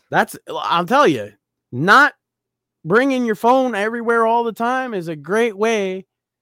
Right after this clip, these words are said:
to fucking, like, have hobbies and not be because look, all this parasocial fucking text messaging shit anyway ain't actually socializing. It's not. It's, it's, it's not helpful.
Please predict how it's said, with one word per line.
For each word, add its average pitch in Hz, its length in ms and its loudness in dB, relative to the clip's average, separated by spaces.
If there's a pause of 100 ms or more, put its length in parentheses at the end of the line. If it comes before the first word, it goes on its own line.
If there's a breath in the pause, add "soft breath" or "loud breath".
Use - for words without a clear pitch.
(260)
to 202 120 -4
fucking, 202 400 -2
like, 190 320 -4 (120)
have 208 460 -2
hobbies 156 760 0
and 143 240 -4
not 180 340 -2
be 185 300 -10 (500)
because 202 260 -4
look, 135 300 -4
all 190 160 -6
this 190 160 -12
parasocial 190 800 -4
fucking 156 320 -8
text 175 300 -8
messaging 175 440 -8
shit 180 260 -8
anyway 185 500 -6
ain't 160 260 -8
actually 135 600 -8
socializing. 92 720 -12 (160)
It's - 180 -16
not. 101 260 -6 (640)
It's, - 220 -20
it's, - 320 -14
it's 135 180 -12
not 160 220 -4
helpful. 156 680 -4